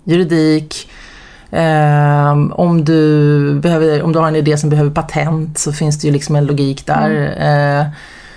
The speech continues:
Speaker 1: och sen bygga varumärke, kommunicera, vad,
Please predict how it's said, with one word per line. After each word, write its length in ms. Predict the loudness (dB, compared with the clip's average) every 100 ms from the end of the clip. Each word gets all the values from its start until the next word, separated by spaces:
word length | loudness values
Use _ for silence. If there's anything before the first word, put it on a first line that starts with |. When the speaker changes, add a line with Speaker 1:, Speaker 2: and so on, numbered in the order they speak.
| -20 -20 -14
Speaker 1:
och 180 | -4 -2
sen 760 | 0 0 0 0 2 2 2 2
bygga 200 | 0 0
varumärke, 840 | 0 0 -2 -2 -2 -4 -2 -2 0
kommunicera, 880 | 0 0 0 0 2 2 0 0 -2
vad, 540 | 0 2 2 2 0